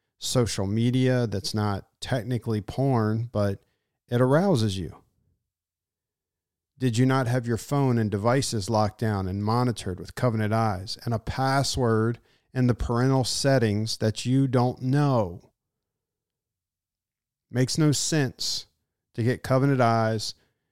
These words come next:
lock it down with a password, and you know the password. Makes no sense. You wanna know who that guy is? He's a moron. That's who he is. Also, you're looking at things like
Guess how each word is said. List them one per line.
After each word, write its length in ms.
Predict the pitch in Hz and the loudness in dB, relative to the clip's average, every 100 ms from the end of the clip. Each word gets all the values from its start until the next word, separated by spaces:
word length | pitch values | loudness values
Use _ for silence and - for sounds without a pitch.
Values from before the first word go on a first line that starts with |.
| _ - | _ -6
lock 380 | 113 123 139 147 | 2 4 2 0
it 80 | |
down 300 | 120 120 117 | 0 2 2
with 100 | 113 | 0
a 60 | 101 | -4
password, 680 | - 120 123 113 107 101 101 | -4 0 2 0 -2 -6 -2
and 220 | 110 113 | 0 2
you 160 | 123 | 2
know 160 | 113 107 | 2 0
the 80 | 101 | -2
password. 580 | 110 101 92 - - _ _ _ _ _ _ _ _ _ _ - | -2 -4 -6 -12 -16 _ _ _ _ _ _ _ _ _ _ -6
Makes 480 | 135 135 127 - - _ | 0 0 0 -4 -8 _
no 440 | 117 120 117 117 - _ - | -2 2 2 2 -2 _ -6
sense. 640 | - 120 104 - - - _ _ _ _ _ _ _ - | -2 -2 -2 -6 -8 -8 _ _ _ _ _ _ _ -6
You 100 | 117 | 0
wanna 180 | 135 143 | 4 4
know 60 | |
who 80 | 139 | 4
that 200 | 131 135 | 0 0
guy 220 | 143 143 | 0 2
is? 420 | 151 165 147 - - _ _ _ _ _ _ _ _ _ _ _ | 2 0 0 -6 -10 _ _ _ _ _ _ _ _ _ _ _
He's 160 | - 120 | -4 0
a 60 | 117 | 4
moron. 500 | 117 107 92 87 - _ _ _ _ _ - | 4 4 2 -4 -12 _ _ _ _ _ -6
That's 180 | 120 | -4
who 100 | 120 | -2
he 120 | 104 90 | -2 -4
is. 280 | - - _ _ _ _ _ _ _ _ _ _ _ _ _ _ _ _ _ _ _ _ _ | -12 -18 _ _ _ _ _ _ _ _ _ _ _ _ _ _ _ _ _ _ _ _ _
Also, 400 | 131 143 - 131 | 2 4 4 0
you're 180 | 110 113 | 2 2
looking 280 | 120 131 120 | 2 0 -2
at 100 | - | 0
things 340 | 120 117 101 | 0 0 0
like 300 | 110 101 101 | 0 0 -2